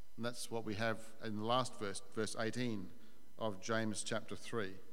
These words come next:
The pursuit of peace in peaceful ways.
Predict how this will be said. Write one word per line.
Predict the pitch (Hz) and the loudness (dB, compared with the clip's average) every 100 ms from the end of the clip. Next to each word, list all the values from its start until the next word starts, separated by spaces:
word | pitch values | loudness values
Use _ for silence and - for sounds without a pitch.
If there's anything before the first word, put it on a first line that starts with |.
| - - - - | -4 -4 -4 -2
The | 117 | 0
pursuit | 123 - 180 160 | 2 2 4 4
of | 139 - | 2 2
peace | 147 147 135 | 4 4 4
in | 120 107 | 0 0
peaceful | 131 123 - 123 | 2 2 2 0
ways. | 110 117 98 107 - | 4 4 4 0 -2